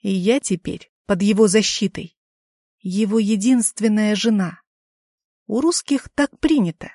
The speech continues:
Единственная жена второго после моего отца человека на огромной территории. Почетно. Вот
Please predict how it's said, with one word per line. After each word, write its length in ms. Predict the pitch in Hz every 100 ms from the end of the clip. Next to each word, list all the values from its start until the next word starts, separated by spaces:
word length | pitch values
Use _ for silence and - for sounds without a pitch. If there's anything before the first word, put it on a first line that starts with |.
| _ _ _ _ _ _ -
Единственная 920 | 190 202 208 233 - - 202 190 190
жена 400 | 175 196 220 285 - _ _ _ _ _
второго 840 | - - 190 220 302 214 156 190 _ _ -
после 320 | 262 - 208
моего 400 | 214 214 202 214
отца 440 | 220 - - 196 170
человека 760 | - 190 196 262 320 - 165 _ _
на 200 | 196 202
огромной 480 | 196 226 220 202 202
территории. 800 | - 208 214 208 196 165 170 180 _ _ _ _ _ _ _ _
Почетно. 880 | 196 233 - 277 220 - 240 196 - _ _ _ _ _ _ _
Вот 400 | 202 202 196 -